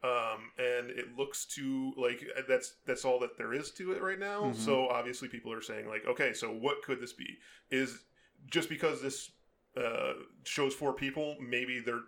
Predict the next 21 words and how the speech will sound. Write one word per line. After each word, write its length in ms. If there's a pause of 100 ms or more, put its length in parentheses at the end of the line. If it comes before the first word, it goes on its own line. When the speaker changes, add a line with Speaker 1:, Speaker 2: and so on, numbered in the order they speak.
Speaker 1:
they're 220 (640)
characters 540
in 180
the 80
game, 420
but 120
Speaker 2:
Yeah. 60
Speaker 1:
they're 100
not, 260 (160)
it's 140
not 180
four 140
player. 400
Maybe 200
there's 180
only 140
just 180
the 40
one 260
main 240
character, 720